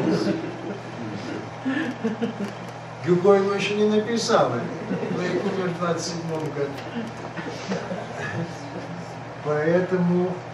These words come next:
м, Квазимода это быть не может. Ну, в общем, я не буду вас мучить, потому что ни за что не угадаете. Мало того, что это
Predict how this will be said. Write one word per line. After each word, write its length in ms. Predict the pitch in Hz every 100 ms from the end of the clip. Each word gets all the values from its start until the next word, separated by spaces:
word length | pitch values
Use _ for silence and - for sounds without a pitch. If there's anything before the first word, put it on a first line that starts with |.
| -
м, 840 | 160 147 156 156 151 151 - - -
Квазимода 720 | 143 156 131 156 165 202 175
это 280 | 156 139 156
быть 340 | 156 165 175 175
не 180 | 185
может. 640 | 196 175 139 123 110 110 107 - - - - - - - - - - - 196 - - - - - - - - - - - - -
Ну, 140 | 147 196
в 40 |
общем, 180 | 190 220
я 100 | 226
не 120 | 226
буду 280 | 214 233 220
вас 260 | 226 220
мучить, 400 | 220 254 208 190
потому 320 | 165 170 196 208
что 120 | -
ни 60 | 202
за 140 | 180
что 220 | 190 - 208
не 120 | 196
угадаете. 760 | 196 202 208 190 135 123 120 147
Мало 300 | 190 185 175
того, 300 | 180 180 175
что 180 | 160
это 380 | 160 156 156 143